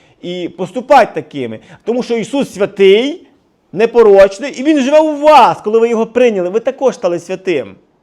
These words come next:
Но ми часто ведемо себе не як святі. І тут написано, "І тому зодягніться". Навіть якщо ви думаєте, що ви грішний,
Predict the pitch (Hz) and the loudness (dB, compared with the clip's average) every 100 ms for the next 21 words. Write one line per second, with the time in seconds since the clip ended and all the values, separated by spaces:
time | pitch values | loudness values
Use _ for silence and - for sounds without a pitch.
0 | _ _ 185 220 330 269 214 214 247 233 | _ _ -16 -2 2 2 2 -2 -4 -2
1 | 226 226 220 240 247 185 139 - 107 67 | -8 -6 -8 -4 -4 -6 -14 -14 -16 -18
2 | _ _ _ _ - 170 262 370 - - | _ _ _ _ -10 -6 -4 2 2 2
3 | 156 120 - _ - 277 349 359 339 208 | 0 -10 -12 _ -8 0 2 6 6 6
4 | 113 - _ _ _ 226 277 254 285 233 | 2 -8 _ _ _ 4 4 6 4 4
5 | 294 339 311 190 - 185 131 85 _ _ | 0 2 2 0 0 2 2 -2 _ _
6 | _ _ _ _ _ _ _ _ _ _ | _ _ _ _ _ _ _ _ _ _
7 | _ _ _ _ - 175 262 226 190 165 | _ _ _ _ -10 -2 0 0 -2 -6
8 | 214 170 165 180 170 156 151 - 147 131 | -6 -4 -4 -4 -6 -8 -10 -10 -10 -6
9 | 131 120 113 _ _ - 95 135 175 - | -6 -6 -10 _ _ -20 -10 -8 -8 -10
10 | 220 | -14